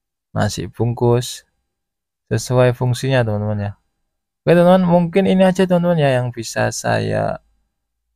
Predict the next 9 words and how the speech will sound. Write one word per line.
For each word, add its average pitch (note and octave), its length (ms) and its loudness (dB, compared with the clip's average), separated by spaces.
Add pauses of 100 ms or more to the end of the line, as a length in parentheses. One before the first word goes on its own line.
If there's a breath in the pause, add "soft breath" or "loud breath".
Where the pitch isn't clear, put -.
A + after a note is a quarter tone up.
(200)
review-review A2+ 960 0
untuk A2 480 -4
video G#2+ 260 -8
kali G#2 300 -2
ini. A#2+ 320 -4
Semoga G2+ 560 -6
bermanfaat. G2 800 -4 (1400)
Jika A2+ 400 0
ada A#2 240 2